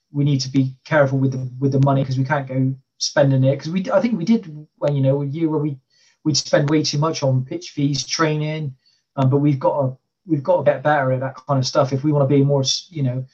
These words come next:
successful, we've got to try and, you know, you know, again, like I said, we've been in positions where, you know, the, uh, teams have been in real big debt because the players haven't paid their money. But, and again, like I said, over the last few years, I guess,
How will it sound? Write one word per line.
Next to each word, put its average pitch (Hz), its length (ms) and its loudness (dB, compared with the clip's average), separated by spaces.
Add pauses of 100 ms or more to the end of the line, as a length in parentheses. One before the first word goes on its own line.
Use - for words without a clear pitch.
(120)
successful, 135 920 -4
we've 131 300 -4
got 135 280 -2
to - 140 -14
try 131 260 2
and, 131 200 -2 (720)
you 143 160 -4
know, 127 240 -4 (880)
you 147 80 -4
know, 120 160 -2 (220)
again, 139 260 0
like 127 140 0
I 135 40 -6
said, 131 220 0
we've 135 160 2
been 139 140 2
in 127 120 2
positions 131 420 -4
where, 127 340 -2 (800)
you 139 100 -6
know, 123 220 -8 (140)
the, 131 180 -6 (440)
uh, 123 300 -2
teams 139 280 0
have - 80 -6
been 135 140 2
in 127 260 0
real 139 200 2
big 135 320 -2
debt 139 340 0 (280)
because 131 300 -4
the - 80 -20
players 135 280 2
haven't 131 180 -2
paid 135 200 -4
their 135 100 0
money. 139 260 0
But, 127 340 -8 (460)
and 131 100 -4
again, 131 280 2
like 123 120 -8
I - 40 -20
said, 131 340 -4
over 135 180 -2
the 131 80 -2
last 131 300 0
few 135 160 -4
years, 131 320 0
I - 20 -12
guess, 131 260 -6